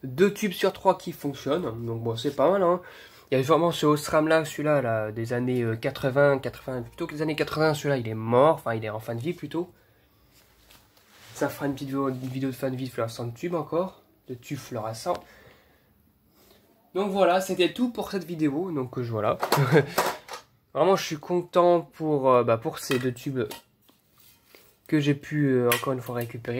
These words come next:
encore une fois de plus sur ma collection, parce que j'en avais pas autant des tubes, euh, surtout des, de cette version-là, on peut croire qu'en trente-six watts, j'en ai, j'en, que j'en ai énormément, mais non, hein.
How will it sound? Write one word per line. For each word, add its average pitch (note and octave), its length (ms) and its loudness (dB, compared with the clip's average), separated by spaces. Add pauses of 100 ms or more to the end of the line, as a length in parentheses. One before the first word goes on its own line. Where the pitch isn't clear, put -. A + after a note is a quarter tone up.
encore B2 140 -4
une B2 60 -4
fois B2+ 160 -10
de - 80 -20
plus C#3 100 -14
sur B2+ 180 -10 (380)
ma B2 100 -6
collection, B2 440 -6
parce B2 200 -8
que B2 60 -10
j'en B2 80 -6
avais A#2+ 240 0
pas E3 140 4
autant E3+ 340 0
des C#3+ 140 -2
tubes, C3+ 240 -6
euh, A#2+ 280 0
surtout F#3+ 280 -4
des, F#3 80 6
de D3 100 -6
cette C#3+ 180 -8
version-là, D#3 300 -2
on D#3 60 0
peut C#3 100 0
croire F3+ 440 2
qu'en C#3+ 220 -2
trente-six D3+ 320 -4
watts, E3+ 120 2
j'en C#3 80 -2
ai, B2+ 180 0
j'en, B2+ 140 -4
que C3 120 -12
j'en B2+ 140 0
ai C3 80 0
énormément, C3 380 0
mais C#3 120 0
non, D#3 220 -2
hein. D#3 60 -8